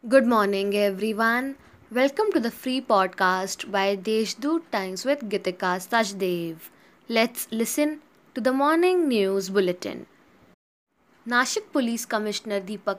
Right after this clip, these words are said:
Pandey has been aggressive about the loudspeakers and now has issued an order to measure the decibels of the loudspeakers.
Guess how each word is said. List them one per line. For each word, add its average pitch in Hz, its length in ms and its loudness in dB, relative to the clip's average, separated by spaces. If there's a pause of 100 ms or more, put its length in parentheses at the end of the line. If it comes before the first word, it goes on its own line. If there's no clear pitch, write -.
Pandey 247 380 0
has 185 260 -6
been 190 200 -6
aggressive 185 580 -6 (280)
about 311 380 2
the 254 80 0
loudspeakers 196 920 -2 (360)
and 196 240 -2
now 214 340 2 (280)
has 240 280 -2
issued 262 440 -2
an 214 200 -6
order 320 300 2
to 277 160 -4
measure 196 400 -4
the 185 160 -4
decibels 269 640 -4
of 208 220 -2
the 220 100 0
loudspeakers. 185 960 -6